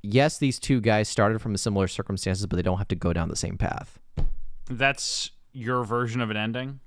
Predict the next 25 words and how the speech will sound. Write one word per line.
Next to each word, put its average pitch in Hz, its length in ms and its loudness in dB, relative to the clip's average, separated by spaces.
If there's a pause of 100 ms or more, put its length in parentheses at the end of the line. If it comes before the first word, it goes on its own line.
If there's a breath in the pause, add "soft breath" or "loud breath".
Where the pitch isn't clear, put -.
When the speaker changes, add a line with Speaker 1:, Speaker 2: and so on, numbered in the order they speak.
(300)
Speaker 1:
That's 165 240 4
my 185 120 4
version 143 400 2
of 120 180 0 (240)
the 120 240 4
ending 117 420 2
that 101 440 2
it 110 140 -2
could 127 180 -2
have 113 120 -4
taken 101 380 0
that 98 160 2
would 104 160 2
have 98 100 2
made 95 260 0
slightly 101 340 -2
more 87 180 0
sense 87 300 -4
to - 80 -8
me 87 180 -10 (480 soft breath)
than 107 440 2 (440 soft breath)
Denzel 110 460 4
just 98 320 0 (140)
ra-, 98 360 2 (160)
radically 107 920 2